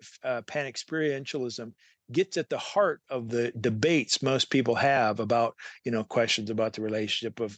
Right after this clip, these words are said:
mind or, you know, mind and body and those things. So one alternative is the dipolar, uh,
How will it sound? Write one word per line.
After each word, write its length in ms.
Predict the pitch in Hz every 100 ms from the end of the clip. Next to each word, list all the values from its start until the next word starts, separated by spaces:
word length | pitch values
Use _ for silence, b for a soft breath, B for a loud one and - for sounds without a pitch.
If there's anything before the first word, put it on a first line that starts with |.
| -
mind 500 | 107 110 110 110 113
or, 220 | 113 107 - _ _ -
you 120 | 120
know, 200 | 95 95 -
mind 340 | 110 110 107
and 140 | 104
body 360 | 104 101 104 95
and 160 | 95 101
those 220 | 98 - -
things. 440 | - - - - - _ _ _ B B B B B B
So 340 | - 180 147
one 360 | 127 123 180 233
alternative 840 | 170 147 151 123 113 104 117 107 -
is 480 | 143 131 127 127 117
the 280 | 120 123 120
dipolar, 720 | 120 123 123 127 123 117 107 - _ -
uh, 260 | 110 101